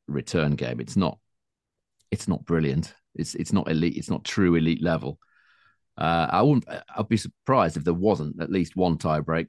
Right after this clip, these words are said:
possibly two, several long sets, unless Griekspoor has a big dip. On the form that he's shown so far this season, twenty twenty-three, you would have to suspect that this is gonna be a, a longer game than, than thirty odd.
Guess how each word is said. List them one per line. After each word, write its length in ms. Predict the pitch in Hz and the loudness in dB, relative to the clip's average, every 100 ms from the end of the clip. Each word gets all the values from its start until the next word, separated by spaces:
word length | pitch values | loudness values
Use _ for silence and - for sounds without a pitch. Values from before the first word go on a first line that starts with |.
| _ | _
possibly 360 | 95 - 73 73 | -6 -6 -6 -6
two, 420 | - 78 80 - _ _ _ | 0 2 2 -2 _ _ _
several 440 | - 113 95 82 82 | -4 0 0 2 2
long 280 | 87 82 | 2 0
sets, 380 | - 95 - - | -2 -2 -4 -4
unless 320 | 123 139 110 - | 2 4 2 0
Griekspoor 420 | 104 - - 82 | -2 -2 -2 -2
has 120 | 78 | -2
a 40 | |
big 220 | 73 76 - | -4 -4 2
dip. 240 | 113 - _ - - | 0 0 _ -12 -4
On 200 | 95 151 | 4 4
the 80 | 151 | 6
form 220 | 151 107 | 6 4
that 60 | |
he's 120 | 95 - | 2 0
shown 220 | 107 85 | 0 0
so 220 | 95 78 | -2 -4
far 400 | - 147 50 - _ _ _ _ _ _ _ _ _ _ _ _ - | 0 0 0 -8 _ _ _ _ _ _ _ _ _ _ _ _ -12
this 220 | 95 87 | -8 -6
season, 400 | - 117 92 - | -2 -2 -2 -8
twenty 240 | - 90 | -2 -2
twenty-three, 640 | 85 90 80 - 101 - - _ _ _ _ _ _ _ - | 0 0 -2 0 -2 -2 -14 _ _ _ _ _ _ _ -6
you 140 | 95 | 0
would 120 | 92 95 | 2 2
have 140 | 82 | -2
to 80 | 76 | -6
suspect 400 | - - - 65 | -8 -4 -4 -2
that 100 | 67 | -6
this 140 | 76 | -6
is 80 | 71 | -6
gonna 180 | - 69 | -4 -4
be 240 | 67 67 - | -4 -6 -10
a, 80 | 73 71 - - | -14 -14 -12 -4
a 60 | |
longer 300 | 69 69 67 | -2 -2 -4
game 300 | 65 71 71 | -4 -2 -2
than, 220 | 62 62 - | -4 -6 -6
than 120 | 62 | -10
thirty 360 | - 73 - 64 | -4 -4 -2 -8
odd. 160 | 57 | -8